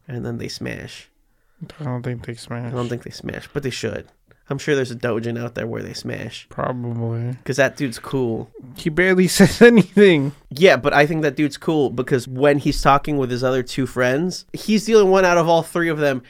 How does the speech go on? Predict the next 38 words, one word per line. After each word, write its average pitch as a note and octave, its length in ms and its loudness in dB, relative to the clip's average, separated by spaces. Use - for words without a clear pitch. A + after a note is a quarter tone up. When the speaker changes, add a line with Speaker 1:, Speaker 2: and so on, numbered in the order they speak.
Speaker 1:
that D3 180 -4
doesn't C#3+ 360 2
talk C#3+ 300 4
like C3+ 140 -2
he's C3+ 200 -4
still B2+ 300 -2
in B2+ 80 -2
high A#2+ 200 -4
school. E3+ 440 -2
Like, B2+ 180 -2
he C#3+ 100 -2
talks - 420 2
like C#3 160 0
an C3+ 80 -2
adult. B2 520 0
Speaker 2:
Mm-hmm. C3 480 -2
Speaker 1:
Whereas C#3+ 300 4
his - 160 -4
friends D3 360 2
are C#3 60 0
very C#3 320 0
much C3+ 300 -4
like, B2+ 320 -4
he - 120 6
has F#3 120 6
the G#3 80 4
one D3+ 320 6
friend F3+ 320 2
that's C#3 200 -4
literally, D#3 360 0
like, C#3 240 0
looking C#3+ 500 -2
at C3+ 480 0
just - 300 -4
everybody D3+ 640 4
outside C#3+ 480 2
and C#3 100 -2
going, C3+ 320 -2